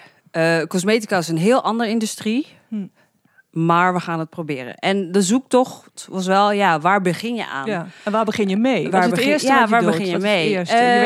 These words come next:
Speaker 2: weet, je wil drie, of je wil lipstick. Je hebt
Speaker 1: ik
Speaker 2: er
Speaker 1: wil
Speaker 2: drie.
Speaker 1: lipsticks.
Speaker 2: Ja.
Speaker 1: Ja, dan ga je voor jezelf na, wat wil ik? Wat voor kleuren? Wat moet die echt hebben, eh, zeg maar? Dus denk ik, "Oké, moet het organic zijn? Moet het per se altijd,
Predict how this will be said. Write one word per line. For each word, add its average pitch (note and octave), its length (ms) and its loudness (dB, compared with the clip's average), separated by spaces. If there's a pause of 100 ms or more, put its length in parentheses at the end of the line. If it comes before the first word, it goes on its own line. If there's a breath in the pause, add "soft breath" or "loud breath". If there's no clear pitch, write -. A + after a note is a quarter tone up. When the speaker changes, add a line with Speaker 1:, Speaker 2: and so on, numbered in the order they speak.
Speaker 2:
weet, A#3+ 100 2
je A3+ 60 2
wil F#3+ 200 -2
drie, F#3 340 -4
of G3 100 -4
je G3 80 -4
wil F3+ 140 -2
lipstick. G#3 380 -4
Je A3 60 -2
hebt G3+ 120 0
Speaker 1:
ik A3+ 100 2
Speaker 2:
er - 60 6
Speaker 1:
wil F3+ 100 6
Speaker 2:
drie. A3+ 200 2
Speaker 1:
lipsticks. D4+ 500 -2
Speaker 2:
Ja. G3 360 -4
Speaker 1:
Ja, G3 280 0
dan A3 260 0
ga B3+ 160 0
je C#4 140 2
voor B3 140 -2
jezelf G3+ 380 0
na, G#3 440 2
wat G#3 240 0
wil D3 180 -6
ik? - 320 -18 (340)
Wat D#3+ 220 -12
voor E3 160 -14
kleuren? G#3 600 -4 (360)
Wat F3+ 360 -2
moet F3+ 360 0
die A3+ 120 -10
echt - 260 -8
hebben, F#3+ 360 -8 (180)
eh, F#3+ 180 -8
zeg G3 200 -10
maar? G3+ 220 -6
Dus E3+ 280 -4 (240 loud breath)
denk F3+ 180 -8
ik, E3 180 -10
"Oké, D3 300 -6
moet F3+ 220 -6
het F#3 200 -12
organic F3+ 720 0
zijn? F#3 580 -2
Moet E3+ 260 -6
het E3 180 -10
per D#3+ 180 -6
se D3+ 400 -4
altijd, D#3 600 -4